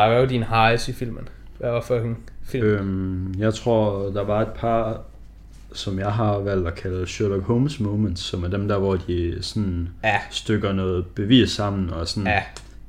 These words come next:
Speaker 2: det kan faktisk ikke passe.
Speaker 1: Jeg ved
Speaker 2: Det
Speaker 1: godt, hvor
Speaker 2: er
Speaker 1: vi er
Speaker 2: så
Speaker 1: på vej
Speaker 2: snart.
Speaker 1: hen, fordi jeg er der
Speaker 2: Ja.
Speaker 1: allerede.
Speaker 2: Et af dem, det er det der, hvor, øhm, de skal finde ud af, hvor lang tid det vil tage for ham, der er den gamle mand,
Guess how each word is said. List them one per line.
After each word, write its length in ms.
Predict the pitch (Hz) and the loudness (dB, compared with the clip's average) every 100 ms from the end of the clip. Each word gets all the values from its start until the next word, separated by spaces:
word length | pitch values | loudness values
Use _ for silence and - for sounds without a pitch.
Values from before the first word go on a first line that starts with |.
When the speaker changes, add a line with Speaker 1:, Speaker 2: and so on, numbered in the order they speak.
| - | -4
Speaker 2:
det 80 | 110 | -2
kan 80 | 104 | 0
faktisk 280 | 117 101 - | 0 0 0
ikke 140 | 92 | -4
passe. 320 | - 92 - - | -4 -6 -8 2
Speaker 1:
Jeg 160 | 147 135 | 4 6
ved 60 | 131 | 6
Speaker 2:
Det 80 | |
Speaker 1:
godt, 140 | 117 113 | 6 4
hvor 100 | 113 | 2
Speaker 2:
er 80 | 104 | 2
Speaker 1:
vi 40 | |
er 60 | 95 | 2
Speaker 2:
så 80 | 127 | 4
Speaker 1:
på 20 | |
vej 180 | 110 113 | 6 6
Speaker 2:
snart. 80 | 110 | 4
Speaker 1:
hen, 100 | 87 - | 0 -4
fordi 280 | - 113 107 | -4 0 4
jeg 240 | 113 107 | 6 6
er 40 | 104 | 4
der 100 | 104 | 2
Speaker 2:
Ja. 100 | 98 | 2
Speaker 1:
allerede. 280 | 101 104 107 - | 2 0 -2 4
Speaker 2:
Et 160 | 127 117 | 6 8
af 100 | 98 | 4
dem, 140 | 101 | 2
det 80 | 104 | 2
er 40 | 104 | 2
det 120 | 101 | 2
der, 160 | 98 | 2
hvor, 760 | 92 98 92 90 85 85 85 - 85 | 2 2 2 0 -2 -4 -6 -6 -6
øhm, 420 | 90 85 82 - - - - - | -6 -6 -8 -10 -12 -20 -10 -4
de 420 | 95 90 90 87 - | -2 -2 -2 -4 -8
skal 220 | - 98 | -10 -6
finde 160 | 107 104 | -2 0
ud 40 | |
af, 60 | 98 | 0
hvor 100 | 98 | 2
lang 200 | 107 104 | 2 0
tid 120 | - | 0
det 100 | 87 | -2
vil 80 | 87 | -2
tage 200 | - 117 | -2 -2
for 120 | 101 | -2
ham, 120 | 98 | -2
der 80 | 98 | -2
er 40 | |
den 100 | 92 | -2
gamle 260 | 90 95 95 | -2 -2 0
mand, 260 | 95 117 | 2 0